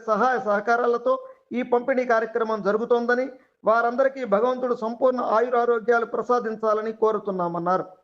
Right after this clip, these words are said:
అలాగే ఈ సేవా కార్యక్రమం మున్ముందు కొనసాగాలని ఆకాంక్షించారు.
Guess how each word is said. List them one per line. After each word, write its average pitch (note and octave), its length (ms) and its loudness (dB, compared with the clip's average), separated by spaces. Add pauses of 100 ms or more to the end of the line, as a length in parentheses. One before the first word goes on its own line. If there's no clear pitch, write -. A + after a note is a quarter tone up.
(420)
అలాగే B3 320 2
ఈ B3 200 -8
సేవా A#3+ 300 0
కార్యక్రమం B3 600 0 (180)
మున్ముందు C4 380 0
కొనసాగాలని A#3 680 0
ఆకాంక్షించారు. G3+ 840 -2